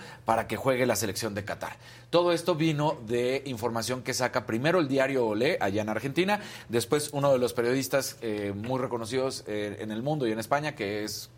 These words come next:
pues la gente lo puede seguir en Twitter como mister Chip. Y entonces ellos son los que dan a conocer esta información de qué es lo que estaría sucediendo y no se rompería con esta tradición de más de sesenta años, desde mil novecientos cincuenta y ocho, que fue Suecia cincuenta y ocho,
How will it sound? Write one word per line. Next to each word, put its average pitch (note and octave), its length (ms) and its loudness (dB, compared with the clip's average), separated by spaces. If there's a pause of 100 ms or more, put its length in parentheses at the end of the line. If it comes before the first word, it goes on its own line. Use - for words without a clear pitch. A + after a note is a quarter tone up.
(360)
pues G2+ 140 -8
la G2+ 100 -2
gente A2 200 -6
lo F2+ 80 -6
puede G#2 120 -4
seguir G2+ 200 -4
en G2+ 240 -6
Twitter A2+ 280 -4
como F#2+ 160 -8
mister G2+ 300 -6
Chip. A3 240 -2 (420)
Y B2+ 80 2
entonces E3 300 0
ellos F#3+ 140 0
son F#3 140 0
los F#3+ 120 0
que C#3+ 80 2
dan D3 140 2
a D#3+ 60 0
conocer C3+ 260 -2
esta C#3+ 120 -2
información D3+ 480 0 (280)
de A#2+ 120 2
qué C3+ 140 2
es C3 160 -2
lo C3+ 120 0
que A#2+ 80 -6
estaría A#2 260 2
sucediendo D3 580 2 (280)
y A2+ 220 -4
no B2+ 180 2
se C3+ 100 -2
rompería A#2+ 400 2
con A#2+ 120 -2
esta A2+ 240 0
tradición G#2 500 0
de A2 100 4
más A#2 220 0
de A2 60 -4
sesenta A2+ 300 -2
años, D3 240 0
desde G2+ 180 -2
mil A2 160 -2
novecientos G#2+ 360 -4
cincuenta G2 520 -6
y A#2+ 40 0
ocho, D3 200 -2
que A2+ 100 -6
fue G2 160 -2
Suecia G2+ 300 -4
cincuenta G2 380 -6
y C#3+ 60 0
ocho, A3+ 240 -2